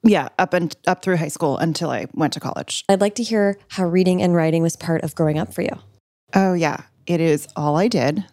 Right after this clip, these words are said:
Speaker 2: <laughs>
Speaker 1: I was a pretty voracious and a pretty indiscriminate reader.
Speaker 2: Mm-hmm.
Speaker 1: Like, I remember reading David McCullough's Truman biography
Speaker 2: Wow.
Speaker 1: when I was, like, I don't know, eight or nine, just because my, my dad didn't have a lot of, um, novels in the house,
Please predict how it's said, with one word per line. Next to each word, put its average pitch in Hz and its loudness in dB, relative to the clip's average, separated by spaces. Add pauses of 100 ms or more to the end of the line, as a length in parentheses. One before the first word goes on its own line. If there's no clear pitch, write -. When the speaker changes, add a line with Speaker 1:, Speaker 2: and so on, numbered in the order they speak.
Speaker 2:
<laughs> 165 -6
Speaker 1:
I 190 4
was 196 0
a 208 0
pretty 196 0
voracious 190 0
and 175 0
a 165 0
pretty 160 -2
indiscriminate 156 0 (500)
reader. 190 2
Speaker 2:
Mm-hmm. 175 -2 (300)
Speaker 1:
Like, - -2
I 196 2
remember 185 0
reading 170 0
David 170 0
McCullough's 165 -2
Truman 175 0
biography 233 0
Speaker 2:
Wow. 175 -6 (100)
Speaker 1:
when 185 2
I 165 2
was, 170 0
like, 156 -2 (600)
I 185 2
don't 202 4
know, 160 4
eight 156 2
or 160 2
nine, 151 2
just - 0
because 185 0
my, 165 0
my 180 2
dad 170 -2
didn't 185 0
have 175 0
a - -4
lot 160 -2
of, - -4
um, 160 0
novels 165 0
in 202 2
the 190 2
house, 196 -2